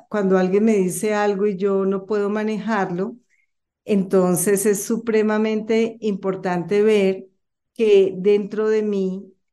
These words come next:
estoy es peleando porque debería haber dicho tal cosa, porque es que debería ser de tal manera. Ahí estoy empujado por el miedo a la imperfección,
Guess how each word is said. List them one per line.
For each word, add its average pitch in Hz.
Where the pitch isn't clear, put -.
estoy 190
es 196
peleando 214
porque 220
debería 180
haber 208
dicho 220
tal 208
cosa, 254
porque 202
es 190
que 214
debería 196
ser 196
de 202
tal 202
manera. 202
Ahí 214
estoy 190
empujado 247
por 208
el 190
miedo 214
a 226
la 226
imperfección, 202